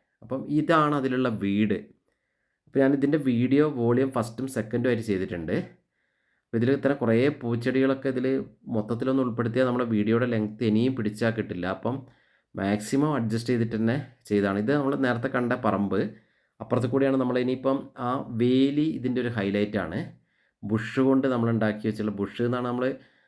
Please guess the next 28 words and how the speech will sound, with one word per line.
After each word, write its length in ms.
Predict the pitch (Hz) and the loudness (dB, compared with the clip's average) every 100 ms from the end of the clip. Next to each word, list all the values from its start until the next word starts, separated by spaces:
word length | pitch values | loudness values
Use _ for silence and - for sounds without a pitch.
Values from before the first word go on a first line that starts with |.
| _ - | _ -2
നമ്മളെ 160 | 117 | 2
അറിവിൽ 220 | 120 120 131 117 | 4 2 2 2
പറയുക. 240 | 110 113 | 2 4
അതിൻ്റെ 160 | 110 110 | 2 2
രാ-, 160 | 110 107 113 | 0 -2 -4
ശാസ്ത്രീയ 380 | 107 98 107 113 | -4 -2 0 0
നാമം, 200 | 113 113 113 | 0 0 0
അതിൻ്റെ 200 | 110 113 117 - | 0 0 -2 -4
യഥാർത്ഥ 320 | 107 104 107 113 | -2 -2 -2 -2
പേരുകളൊന്നും 380 | 104 104 110 107 | 0 0 0 0
എനിക്കറിയില്ല. 480 | 104 101 90 87 87 113 - 98 | 0 -2 -2 -4 -4 -8 -12 -8
അപ്പം 180 | 113 151 - _ _ _ _ _ _ | -6 -6 -10 _ _ _ _ _ _
ആ 120 | - 110 123 117 | -4 -2 -2 -4
നമ്മൾ 160 | 113 113 113 | -2 0 0
ബുഷ് 260 | 104 - 131 | -2 0 0
എന്ന് 100 | 127 | 0
പറയുന്ന 340 | 120 120 117 120 117 | 0 0 2 0 0
ആ 80 | 113 120 117 - | 0 -2 -6 -6
സംഭവം 280 | 104 104 107 | -2 0 2
കൊണ്ടുണ്ടാക്കിയ 480 | 110 107 110 107 110 104 | 0 0 0 -2 0 0
വേലി, 240 | 101 101 110 | 2 2 2
അത് 100 | 104 110 | 0 0
വീഡിയോയിൽ 240 | 104 107 110 | 2 2 2
ഇനി 120 | 107 | 2
വരുന്നുണ്ട്. 440 | 95 95 92 82 104 151 - | 0 -2 -4 -4 -8 -8 -6
ഇതിപ്പോൾ 220 | 139 151 127 | -6 -2 -2
വീടിൻ്റെ 280 | 117 123 113 | 0 0 0
മുറ്റം. 360 | 104 - 95 | -2 -4 -8